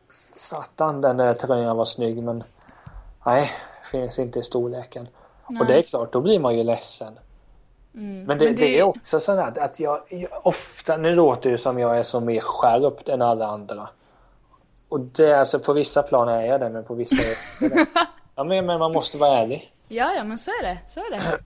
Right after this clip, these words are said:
Speaker 1: <clears throat> Men det har man kollat på, på T V-serier. Jag,
Speaker 2: Mm.
Speaker 1: Entourage är en sån där serie, det är en väldigt grabbig serie.
Speaker 2: Okej.
Speaker 1: Grabbar som, eh,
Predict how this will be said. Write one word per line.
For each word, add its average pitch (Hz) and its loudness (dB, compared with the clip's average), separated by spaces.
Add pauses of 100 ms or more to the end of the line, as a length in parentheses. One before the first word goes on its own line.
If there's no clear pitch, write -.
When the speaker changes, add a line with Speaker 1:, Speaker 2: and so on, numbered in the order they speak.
(120)
Speaker 1:
<clears throat> - -20
Men 160 0
det 160 6
har 180 6
man 151 -2
kollat 131 0
på, 127 -4
på 120 -4
T 120 -6
V-serier. 113 -4
Jag, 147 -2 (560)
Speaker 2:
Mm. 147 4
Speaker 1:
Entourage 165 4
är 127 4
en 120 0
sån 120 -2
där 113 -4
serie, 117 -2
det 139 4
är 139 4
en 120 0
väldigt 113 0 (100)
grabbig 120 -2
serie. 101 -10 (400)
Speaker 2:
Okej. 214 -8 (200)
Speaker 1:
Grabbar 131 4
som, 131 -4
eh, 131 -6